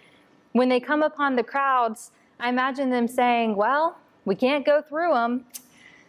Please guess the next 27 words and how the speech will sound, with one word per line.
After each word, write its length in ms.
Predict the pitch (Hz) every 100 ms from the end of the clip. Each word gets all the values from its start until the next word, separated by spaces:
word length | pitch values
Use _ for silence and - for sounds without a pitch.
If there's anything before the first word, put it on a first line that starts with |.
| -
We 80 | 180
can't 300 | 220 254 240
go 180 | 254 277
under 340 | 294 214 196
'em. 260 | 190 214 - _ _ _ _ _
We 100 | 190
probably 360 | 202 285 320 320
can't 280 | 359 320 262
go 140 | 302
around 480 | 294 294 320 339 220
'em. 340 | 220 233 240 - _
So 160 | - 302
let's 300 | 330 339 -
go 420 | 254 262 277 -
over 380 | 269 311 330 320
on 220 | 294 294
top 300 | - 302 320 285
and 100 | 285
into 300 | 330 339 392
the 100 | 359
middle 320 | 392 427 403
of 200 | 349 277
them." 440 | 240 220 196 208 247 - - - - _ -
That's 220 | 311 320
what 140 | 311
they 140 | 285 262
did. 420 | 262 208 165